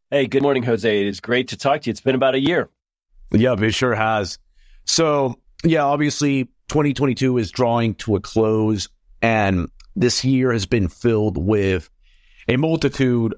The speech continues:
Speaker 2: of explosive political and economic events. What are your initial thoughts about how twenty twenty-two has played out thus far?
Speaker 1: Well, it's been pretty remarkable to see,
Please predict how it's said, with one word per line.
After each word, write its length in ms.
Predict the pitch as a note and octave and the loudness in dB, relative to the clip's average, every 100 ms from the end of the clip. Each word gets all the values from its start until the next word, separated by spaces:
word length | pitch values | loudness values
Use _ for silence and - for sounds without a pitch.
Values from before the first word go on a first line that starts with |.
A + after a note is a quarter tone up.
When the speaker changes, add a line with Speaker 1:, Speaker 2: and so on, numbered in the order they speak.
| A2 | -2
Speaker 2:
of 340 | A2+ A2 F#2+ - | 0 0 -2 -4
explosive 1160 | G2+ - - A#2+ A2+ G#2 - A2+ A2 G#2+ - - | -4 -4 -2 0 0 0 0 0 0 -2 -4 -4
political 580 | A2 G#2+ G#2 G#2 G#2 G#2 | 0 0 0 0 0 0
and 220 | G2+ G2+ - | 0 -2 0
economic 800 | G2 G#2 F2+ F#2 G2 F#2+ F#2 - | -2 0 0 2 2 0 -4 -2
events. 680 | F2+ D#2+ F2+ D#2+ D2 - - - - - - - - - - - | -2 0 0 -2 -4 -6 -8 -12 -20 -20 -20 -20 -20 -20 -20 0
What 540 | D#3 C#3 D#3 D#3+ F3 | 2 4 4 0 0
are 200 | - F3+ | 0 0
your 400 | E3+ D#3+ D3+ C#3 - | 2 2 0 -2 -2
initial 560 | C3 B2+ B2 - B2 G#2+ | 0 0 0 0 -2 -2
thoughts 500 | - G#2 A2 G#2+ - | -2 0 0 -2 -2
about 320 | G#2 G#2 F2+ | 0 0 0
how 280 | G#2+ G2+ E2+ | 0 0 -2
twenty 380 | - - A#2+ A2 | -4 -2 0 0
twenty-two 440 | A2+ G2+ - G#2+ | 0 -2 0 0
has 240 | G2+ F2 | 2 -2
played 320 | - - G2 F2+ | -2 0 0 2
out 240 | F#2+ - | -2 0
thus 240 | F2 D#2+ | -2 -2
far? 480 | - F#2+ F2+ F2 D#2+ - _ _ _ _ _ _ _ _ _ | -2 0 0 -2 -6 -12 _ _ _ _ _ _ _ _ _
Speaker 1:
Well, 140 | G3 F3+ | 0 0
it's 120 | D#3 | 0
been 180 | C4 A#3+ | -4 0
pretty 180 | A3 | 2
remarkable 800 | E3 A#2 G#2 D3+ - G#2+ F#2+ E2+ _ - - | 2 2 2 0 -2 -2 -2 -4 _ -12 -6
to 100 | A2 | -2
see, 560 | - - C#3 A#2 F#2 | -2 0 0 0 -4